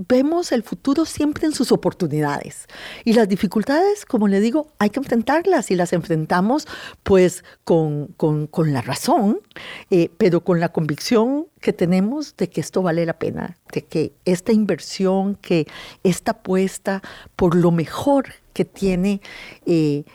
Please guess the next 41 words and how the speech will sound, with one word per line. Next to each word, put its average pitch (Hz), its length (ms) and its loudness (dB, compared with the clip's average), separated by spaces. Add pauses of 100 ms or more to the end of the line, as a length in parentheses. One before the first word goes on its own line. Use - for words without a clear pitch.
(120)
Iberoamérica, 175 800 2
que 196 140 -2
su 226 140 -2
gente, 208 380 0
vale 160 240 0
la 160 100 -2
pena. 127 400 -4
Y 220 80 0
yo 247 100 2
creo 277 140 0
que 285 100 0
eso - 140 0
siempre 269 400 0
ha - 40 0
sido 262 280 2
como 202 220 0
la 185 100 4
estrella 190 420 4
que 247 100 2
nos 175 220 2
guía 196 420 4 (380)
durante 175 380 2
todos 180 300 2
estos 185 280 0
años. 165 340 -2
Así 226 200 -4
que - 140 -2
es - 40 0
cierto, - 560 4
yo 185 200 0
no 196 120 2
voy 196 140 4
a 208 80 4
negar 170 420 0 (500)
que - 140 -2
han 160 240 2
habido 170 300 2
momentos 165 420 0
difíciles, 156 760 -2
que - 140 -4
hay 165 280 2